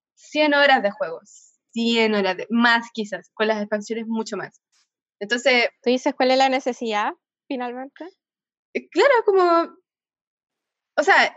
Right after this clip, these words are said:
Speaker 1: ya, la historia. En verdad lo que está adaptando, de nuevo, y quiero recalcar eso harto igual, eh, no es el juego de The Witcher, es la serie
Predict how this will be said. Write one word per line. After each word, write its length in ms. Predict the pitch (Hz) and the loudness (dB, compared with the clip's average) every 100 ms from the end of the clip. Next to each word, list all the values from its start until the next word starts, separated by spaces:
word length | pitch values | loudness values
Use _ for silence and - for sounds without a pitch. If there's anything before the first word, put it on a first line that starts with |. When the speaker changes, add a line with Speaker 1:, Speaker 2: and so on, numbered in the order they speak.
| - | 0
Speaker 1:
ya, 140 | 190 | 0
la 80 | 175 | 2
historia. 320 | 226 - - - _ _ _ _ - | 0 0 0 -4 _ _ _ _ -4
En 120 | 254 | 2
verdad 180 | 254 302 | 4 4
lo 80 | 359 | 4
que 80 | 330 | 2
está 180 | 339 349 | 4 6
adaptando, 560 | 349 349 311 285 247 | 4 2 2 2 0
de 100 | 262 | 0
nuevo, 280 | 247 247 233 | 2 2 0
y 100 | 247 | -2
quiero 220 | 247 233 | -4 -4
recalcar 440 | 233 233 220 202 202 | -2 0 0 0 0
eso 200 | 233 247 | -2 -4
harto 200 | 233 254 | -4 -4
igual, 260 | 240 247 - | -4 -4 -6
eh, 300 | 214 202 208 | -6 -4 -6
no 160 | 214 226 | -2 0
es 220 | 277 294 | 0 0
el 120 | 269 | -6
juego 260 | - 262 269 | -2 2 4
de 160 | 262 | 4
The 80 | 254 | 2
Witcher, 380 | 269 277 - 196 | 0 -4 -6 -4
es 200 | 202 214 | -4 -4
la 160 | 214 208 | -4 -6
serie 540 | - - 262 262 294 | -6 -4 -2 -2 -4